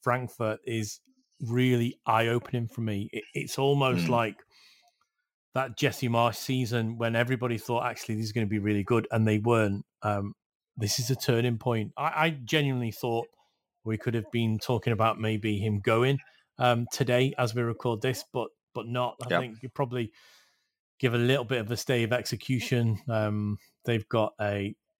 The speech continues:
Speaker 1: it should be a winnable Champions League match this week, and then, or this, this midweek, and then they have got two big fixtures against the Borussias coming up. Um,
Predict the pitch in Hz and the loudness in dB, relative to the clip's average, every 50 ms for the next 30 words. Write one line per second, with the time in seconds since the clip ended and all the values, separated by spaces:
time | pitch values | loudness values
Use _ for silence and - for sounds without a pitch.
0 | _ _ 113 107 - - 135 120 - 120 110 107 104 110 107 107 101 101 110 101 | _ _ -6 -6 -2 -2 -2 0 2 2 2 2 2 2 0 0 0 0 -2 -2
1 | 101 98 - _ _ _ _ _ _ - - 110 101 - 113 104 95 110 110 104 | -2 -6 -10 _ _ _ _ _ _ -2 -2 -2 0 -2 -4 -2 0 -2 -2 -2
2 | 98 110 113 110 - - 117 107 - - 123 120 - - - - 120 123 120 120 | -2 -2 -4 -4 -4 -6 -6 -6 -4 -4 -4 -4 -4 -8 -4 0 4 6 6 6
3 | 120 110 - _ _ _ _ _ _ _ - 104 107 107 - - - 123 110 107 | 6 4 0 _ _ _ _ _ _ _ -6 -4 -4 -4 -4 -4 -4 -4 -4 -2
4 | 104 117 123 117 104 107 117 113 113 120 - - - _ _ _ _ - 120 120 | 0 2 2 0 2 0 0 0 0 -2 -8 -14 -20 _ _ _ _ -6 -4 -2
5 | 123 123 123 123 110 113 139 139 123 117 135 117 98 - - - 135 123 107 - | -2 0 0 0 0 0 0 -2 0 -2 -4 -4 -4 -6 -6 -4 -2 -2 0 0
6 | 123 120 110 - - - 127 107 - - - 117 107 113 120 107 123 113 104 - | 0 0 0 0 -2 -2 -2 -2 -4 -4 -4 -4 -2 -2 -2 -2 -2 -2 0 -2
7 | 123 104 107 117 120 113 - - 123 113 - - 127 120 113 113 110 - - _ | -4 0 2 2 2 2 4 2 0 0 2 0 0 2 2 0 -2 -4 -8 _
8 | - - - - - _ _ - 107 107 107 104 104 101 98 - | -20 -20 -20 -20 -20 _ _ -4 -2 -2 -2 -2 -4 -8 -10 -12